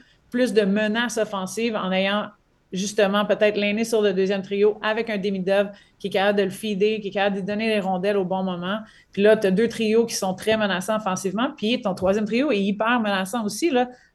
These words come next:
On pourrait voir un Zach Bolduc, justement, là, moi, à mon avis, ça aurait du sens, puis de voir comment ça pourrait évoluer, euh, offensivement parlant aussi. C'est, c'est trois trios qui sont capables de jouer défensif, mais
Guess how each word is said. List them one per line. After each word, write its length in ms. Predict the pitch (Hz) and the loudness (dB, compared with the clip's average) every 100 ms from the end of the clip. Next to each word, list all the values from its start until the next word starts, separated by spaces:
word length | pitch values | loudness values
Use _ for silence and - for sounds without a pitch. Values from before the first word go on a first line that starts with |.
| _ 185 | _ -8
On 100 | 185 | -2
pourrait 200 | 202 208 | 0 4
voir 220 | 220 277 | 4 4
un 100 | 233 | 2
Zach 240 | 226 208 | 2 2
Bolduc, 360 | 202 214 202 233 | 0 0 -2 -6
justement, 400 | 190 220 208 226 | -4 -4 -2 0
là, 240 | 226 233 226 _ - | 0 -2 -6 _ -8
moi, 180 | 202 208 | -2 0
à 120 | 202 | 0
mon 180 | 196 196 | 0 0
avis, 420 | 190 214 262 - - - | 0 0 -2 -4 -20 -20
ça 200 | - 196 | 0 2
aurait 160 | 190 202 | 2 0
du 60 | |
sens, 380 | 190 214 277 311 | -2 -2 -2 -4
puis 480 | - 202 202 - 202 | -6 -4 -2 -2 -6
de 140 | 202 202 | 0 0
voir 300 | 190 220 220 | 4 2 4
comment 240 | 214 202 | 2 2
ça 180 | 220 202 | 0 -2
pourrait 280 | 180 202 208 | -2 2 2
évoluer, 600 | 190 190 185 190 226 226 _ _ - | 2 0 0 0 -2 -6 _ _ -4
euh, 260 | 185 170 190 | -2 0 -2
offensivement 540 | 190 185 202 190 196 | -4 -6 -4 -2 -2
parlant 340 | 185 170 196 | -2 -2 -4
aussi. 300 | 180 - 247 | -4 -4 -4
C'est, 200 | 226 180 | 0 -2
c'est 280 | 165 180 170 | 0 -4 -4
trois 260 | - 208 226 | -4 0 2
trios 320 | 226 220 233 | 2 0 0
qui 60 | - | -2
sont 100 | 190 | 0
capables 280 | 190 202 196 | 2 4 2
de 60 | |
jouer 160 | 185 202 | 2 2
défensif, 520 | 196 196 190 226 226 | 2 -2 -2 -4 -2
mais 340 | 196 220 220 | 0 0 0